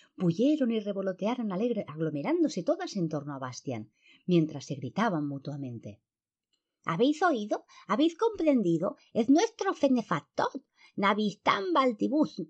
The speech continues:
no, Busitán benefactor. ¿Qué va? Safarak Busiben, que no, Baldrian Fish Tux, Valveran Magnefasto, Nix Flax Tix». Todas parecían fuera de sí de entusiasmo.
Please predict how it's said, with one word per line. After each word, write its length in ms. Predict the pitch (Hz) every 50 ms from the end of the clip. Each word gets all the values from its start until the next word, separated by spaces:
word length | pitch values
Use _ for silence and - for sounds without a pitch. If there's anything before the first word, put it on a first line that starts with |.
| _ _
no, 540 | 233 - 226 285 311 339 359 349 330 294 226
Busitán 560 | 196 247 247 - - 233 214 208 285 - 359 381 370
benefactor. 1000 | 370 359 330 339 330 320 - 240 233 - - - - 302 403 415 - 202 139 - _ - - _ _ _
¿Qué 120 | - - 440 539 508 -
va? 280 | 214 165 135 - - _ _ _ _
Safarak 720 | - - 240 233 220 - 214 214 233 254 - 392 403 - _
Busiben, 1000 | 285 302 320 294 - - - 254 269 294 - - 262 233 214 180 143 - - _ -
que 160 | 202 220 247
no, 420 | 330 370 359 339 302 269 247 226
Baldrian 600 | 226 302 349 339 339 269 269 277 294 277 254 247 -
Fish 420 | - 381 370 339 - - - _ _ _ _
Tux, 520 | - 370 415 392 - - - - - - _ _ _ _ _ _
Valveran 560 | - 240 262 277 285 349 392 403 381 381 381 359
Magnefasto, 1040 | 349 339 330 311 311 311 - 392 415 381 - - _ - 285 254 240 220 208 190 -
Nix 460 | - 214 285 381 359 - - - - _ _ -
Flax 500 | - - - _ _ - - _ _ -
Tix». 520 | - 415 523 - - - - - - _ _ _ _ - - -
Todas 320 | - 208 185 190 170 -
parecían 640 | _ - 185 143 160 170 - 240 247 262 247 233 214
fuera 440 | - - 226 277 277 226 220 202 185
de 180 | 165 165 175
sí 140 | 165 175 147
de 80 | 147 151
entusiasmo. 720 | 156 151 - 143 - - 151 147 147 143 143 135 131 -